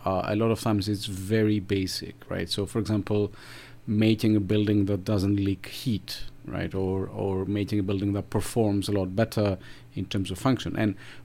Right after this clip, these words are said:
within that process, you need to understand where we are standing as current practice and how to improve. So innovation, in a sense, is improving, uh, uh, on, on how we do things.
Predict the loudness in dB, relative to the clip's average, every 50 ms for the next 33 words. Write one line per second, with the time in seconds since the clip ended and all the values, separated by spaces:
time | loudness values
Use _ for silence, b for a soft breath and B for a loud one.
0 | B 2 6 8 10 10 10 10 8 6 4 2 0 4 6 6 6 6 6 6
1 | 6 6 6 6 4 4 4 4 4 4 2 2 2 4 4 4 4 4 4 4
2 | 6 6 6 6 6 6 6 6 6 6 6 4 2 -2 -2 -2 2 2 4 4
3 | 4 6 6 6 4 2 0 -4 -12 -18 -10 -8 -6 -6 -4 -6 -6 0 4 6
4 | 6 6 6 6 6 4 4 4 2 0 0 2 2 2 0 -2 0 0 0 0
5 | 2 0 0 0 0 2 4 4 4 4 4 2 4 4 4 4 B B B B
6 | B 6 6 8 10 8 8 10 8 8 8 6 4 4 4 4 4 2 2 0
7 | 0 0 0 0 4 8 10 10 10 10 6 4 2 2 0 -2 -8 B B B
8 | B B B B B B B -8 0 4 6 6 6 6 4 2 -2 -8 -10 -4
9 | -2 0 0 2 2 0 0 -2 -2 -2 -2 0 0 2 0 0 0 -2 -2 0
10 | 0 -2 -2 0 2 2 2 2 2 2 2 0 0 2 2 2 2 2 2 0
11 | -2 -4 -6 -6 -8